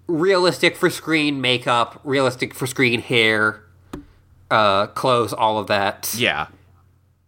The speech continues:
Speaker 1: It, you know, he is an outsider, and it just further establishes that.
Speaker 2: Definitely, definitely.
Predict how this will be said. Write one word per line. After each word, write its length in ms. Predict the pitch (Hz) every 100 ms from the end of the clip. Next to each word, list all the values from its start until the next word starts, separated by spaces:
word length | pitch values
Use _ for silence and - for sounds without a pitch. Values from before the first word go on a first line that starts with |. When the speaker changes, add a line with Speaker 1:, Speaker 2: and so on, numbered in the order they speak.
| _ _
Speaker 1:
It, 160 | 214 214 233
you 100 | 233
know, 100 | 151
he 200 | 185 214
is 100 | 170
an 100 | 170
outsider, 580 | 180 160 - 143 120 117
and 80 | 117
it 80 | 113
just 380 | 123 - - -
further 1040 | - - - 139 131 123 117 110 113 - _ _ _ _ -
establishes 760 | 131 - 156 120 110 - 98
that. 440 | 104 95 - - 143
Speaker 2:
Definitely, 480 | 143 120 87 71 57 -
definitely. 480 | 101 - 73 64